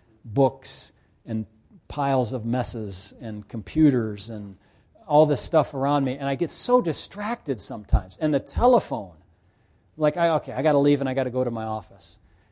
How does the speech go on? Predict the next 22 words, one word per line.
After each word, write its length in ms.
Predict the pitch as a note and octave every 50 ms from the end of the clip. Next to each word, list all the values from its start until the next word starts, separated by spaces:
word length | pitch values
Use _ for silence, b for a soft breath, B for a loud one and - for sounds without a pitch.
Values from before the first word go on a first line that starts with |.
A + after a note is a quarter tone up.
| _ _
And 120 | - D#3 F3+
then 280 | F#3 F#3 F#3 F#3 F#3 - _ _ _ _ _ _ _ _ _ - - - _ - -
the 100 | D3 D3+
distractions 580 | C#3 D3+ - - G#3 F#3+ G3 F#3+ - G3 E3+
start 240 | - - G#3 G3 G3
over 160 | G3+ G3 G#3
there. 340 | A3 B3+ A#3+ F#3 B2+ A2+ C3
Okay, 320 | D3+ - - G#3 A3 E3 C#3+
so 280 | - - E3+ D3+ C#3+
I'm 140 | D3 D#3 F3
gonna 100 | G3+ G3
move 220 | G3 G#3+ A#3+ A3+
over 200 | A3+ A3+ A3 G#3+
to 80 | G#3+ G#3
this 240 | A3+ C#4+ D4 - -
one, 240 | D#3+ B2+ G#2 G2 A2
and 100 | B2 C#3
I'm 80 | E3
gonna 180 | F#3+ G3+ G3 F3
go 360 | E3 G#3 G#3+ G#3 G3+ F3 G3+ G#3+
over 240 | A3+ G3 A3+ A3 G3
here. 400 | G#3 C4+ D4 C4 E3+ A#2+ F#2+